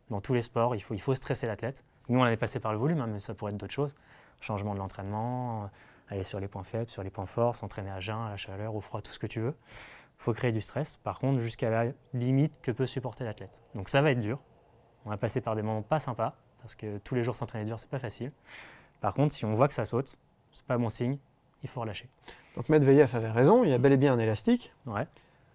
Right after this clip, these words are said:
Speaker 2: mais c'est pas le même pour tout le monde.
Speaker 1: C'est pas le même pour tout le monde. Euh, pour finir là-dessus, du coup, pour finir sur l'affûtage, ce qui était assez, assez sympa de voir aussi, c'est que euh, finalement, les,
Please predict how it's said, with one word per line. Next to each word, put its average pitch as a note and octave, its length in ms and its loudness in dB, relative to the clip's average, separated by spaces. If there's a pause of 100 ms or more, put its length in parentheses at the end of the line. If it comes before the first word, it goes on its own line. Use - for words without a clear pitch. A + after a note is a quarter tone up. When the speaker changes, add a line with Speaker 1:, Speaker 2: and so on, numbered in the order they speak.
(160)
Speaker 2:
mais C#3 80 -2
c'est - 140 -2
pas C3 100 0
le C3+ 60 2
même D#3 140 2
pour C3+ 80 -8
tout - 100 -12
le - 60 -10
monde. - 100 -10 (540)
Speaker 1:
C'est - 120 -20
pas B2+ 100 10
le C3+ 60 10
même D3+ 140 8
pour C3 140 4
tout - 120 0
le B2 60 8
monde. D#3+ 260 6
Euh, A2+ 920 6 (400)
pour A#2 160 -2
finir B2 260 6
là-dessus, D3 460 6
du B2 100 4
coup, C3 140 0
pour A#2 160 -8
finir B2+ 240 2
sur C3 120 2
l'affûtage, C3 400 4
ce - 40 -10
qui - 80 -4
était A2+ 160 0
assez, A2+ 280 2
assez B2 200 2
sympa C3+ 300 4
de B2+ 100 2
voir B2+ 240 8
aussi, C#3 340 2
c'est A#2+ 160 -2
que G#2+ 460 0 (680)
euh, G#2+ 500 -8 (360)
finalement, A#2 640 4
les, G#2+ 720 0